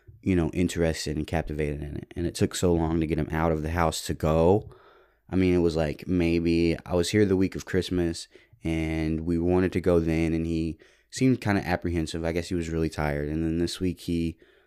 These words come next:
was like, "Yeah, sure, I am down to go." And so we all went, got some popcorn,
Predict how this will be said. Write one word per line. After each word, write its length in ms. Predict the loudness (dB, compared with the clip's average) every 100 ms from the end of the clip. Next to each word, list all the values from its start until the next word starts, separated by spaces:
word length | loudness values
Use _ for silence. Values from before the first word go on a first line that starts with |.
| _
was 120 | 0
like, 100 | 4
"Yeah, 200 | 6 6
sure, 340 | 4 -2 -6 -10 -6
I 140 | -4
am 280 | -2 -2 -6 -16 _
down 340 | -4 0 2 2
to 60 |
go." 340 | 0 -6 -10 -12
And 100 | -10
so 140 | -4 0
we 100 | 2
all 200 | 2 2
went, 320 | 0 -2 -6 -18 -20 -20 -20 -12 -2
got 160 | 0
some 140 | 0 0
popcorn, 800 | 0 -2 -4 -2 0 0 -2